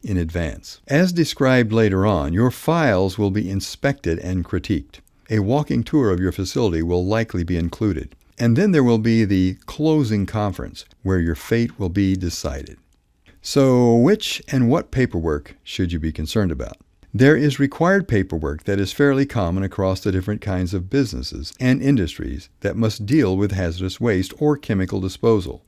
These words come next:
But there might be form-filling requirements that are specific to your particular kind of hazardous waste generation.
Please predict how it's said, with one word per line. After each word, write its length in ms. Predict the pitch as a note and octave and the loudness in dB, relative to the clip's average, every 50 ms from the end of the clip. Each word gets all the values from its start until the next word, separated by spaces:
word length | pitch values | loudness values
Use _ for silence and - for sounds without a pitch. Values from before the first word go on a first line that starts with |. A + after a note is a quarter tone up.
| _ - | _ -4
But 120 | B2 A#2 | -2 2
there 100 | D3 C#3 | 2 4
might 280 | C3 C#3+ D#3+ F3+ E3+ C#3 | 4 4 2 0 0 0
be 100 | B2 A2 | 0 0
form-filling 800 | - - - D3+ C#3+ C#3+ C#3 C#3 A#2+ - C3 A#2+ A#2 A2+ G#2+ | 0 -2 0 2 4 4 4 2 2 0 0 0 0 2 2
requirements 600 | F#2+ F#2+ F#2 - A2+ A2+ G#2+ F#2+ F2+ F2+ F2+ - - | 0 -2 -2 -2 0 0 2 2 0 -2 -2 -4 -4
that 200 | - G#2+ G2+ G2 | -2 0 0 0
are 80 | F#2+ | 0
specific 540 | F2+ - - A#2 G#2 - - A2+ A2 A2 G#2 | -2 -2 -4 -4 -4 -2 -2 -4 -4 -4 -4
to 100 | - A#2+ | -4 -2
your 180 | A#2 A2 G#2+ G#2+ | 0 0 0 0
particular 640 | - - A2 - - - - - - A#2+ A#2 A2 | -2 -4 -8 -6 -6 -6 -4 -4 -4 -2 -2 -2
kind 480 | - - - - E3 D#3+ D3 A#2 F#2 D#2+ | -4 -6 -6 -4 -2 0 0 0 0 0
of 120 | D2 C2+ | -2 -4
hazardous 500 | E2 F2 D#2+ D#2 D#2+ D2 D2+ D2+ - - | -4 -6 -6 -6 -6 -8 -8 -10 -8 -6
waste 220 | D2 C#2 C#2 - - | -6 -6 -6 -8 -8
generation. 640 | - - C#2+ D2 C2 A#1+ A#1+ - - - - - | -8 -8 -8 -8 -10 -10 -12 -12 -14 -14 -18 -20